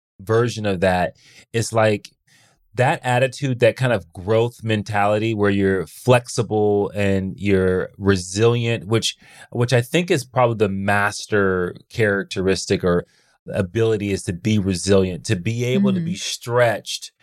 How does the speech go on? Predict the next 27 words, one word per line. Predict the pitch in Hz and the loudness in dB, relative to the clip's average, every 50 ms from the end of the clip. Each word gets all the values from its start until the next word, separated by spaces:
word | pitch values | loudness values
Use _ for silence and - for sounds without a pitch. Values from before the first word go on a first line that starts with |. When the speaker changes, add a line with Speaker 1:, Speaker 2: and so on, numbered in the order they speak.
| _ _ _ _ _ | _ _ _ _ _
Speaker 1:
right? | 104 107 107 110 113 117 117 - _ _ _ - | -4 0 0 2 2 0 -2 -4 _ _ _ -2
Uh, | 98 104 | 0 0
broken, | 101 87 - 101 107 113 120 120 120 - 107 98 92 90 87 - | 0 -2 -4 -2 0 2 2 0 -2 -2 -4 -4 -4 -4 -4 -4
but | - 104 | -2 -2
also | - - 107 110 113 - - 107 | 0 2 2 2 2 0 -2 -4
be | 92 107 | -2 0
able | 107 104 98 | 0 0 0
to | 87 92 | -2 -6
return | 90 95 95 - - - 117 110 107 104 101 98 101 - | -8 -10 -10 -8 -4 0 0 2 2 2 0 -2 -4 -8
to | - - 98 | -10 -10 -10
some | - - 104 98 95 | -4 -2 -2 -2 -2
point | 87 - 101 98 92 92 95 - _ _ _ _ _ _ _ - | -4 -4 -4 -2 -2 -4 -8 -12 _ _ _ _ _ _ _ -6
to | - 110 95 | -4 -2 -2
the, | 98 101 - 80 | -2 -2 -2 -2
your | 101 98 95 | -2 -2 -2
natural | 92 98 98 98 98 - 95 90 | 0 0 0 0 0 -2 -6 -12
state, | - - - 101 95 87 - - _ _ _ _ _ | -4 0 2 2 2 2 0 -6 _ _ _ _ _
which | - 113 120 123 | -6 -2 -2 0
I | |
think | 117 131 127 110 | 0 0 0 0
is | 113 90 | -2 -4
a | 101 | -4
very | 90 85 104 110 107 104 | -4 0 2 2 2 2
important | 101 90 - 104 101 95 87 | -2 -4 -4 -4 -4 -2 -2
thing. | - 110 101 98 | -2 -2 -2 0
But | 87 104 101 - - _ _ _ _ _ _ _ _ | 0 0 0 0 -2 _ _ _ _ _ _ _ _
i-, | - | -6